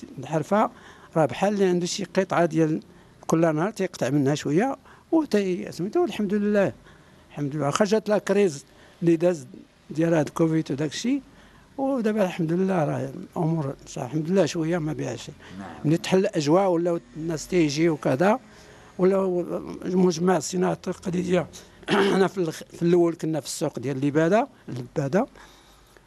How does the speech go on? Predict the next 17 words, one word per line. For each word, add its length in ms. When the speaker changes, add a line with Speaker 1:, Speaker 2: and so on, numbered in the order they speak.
Speaker 1:
ومن 280
بعد 200
جينا 320
لهنا 340
ملي 180
تبنى 420
مجمع 400
ديال 160
الصناعه 360
التقليديه، 640
جينا 320
ليه 280
مع 180
المعلم 360
ديال 180
الله 180
يرحمه، 340